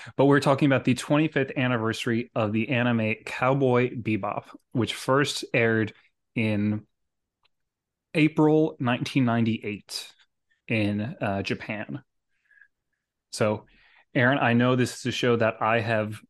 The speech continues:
bugged you to watch for several years <laughs> now.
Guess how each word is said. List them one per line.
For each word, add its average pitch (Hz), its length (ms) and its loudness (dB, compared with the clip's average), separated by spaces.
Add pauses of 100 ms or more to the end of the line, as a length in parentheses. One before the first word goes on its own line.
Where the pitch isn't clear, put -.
bugged 117 400 2
you 131 100 2
to 120 100 2
watch 110 520 -6
for 107 540 0 (580)
several 123 380 2
years 120 280 4
<laughs> - 20 4
now. 143 420 0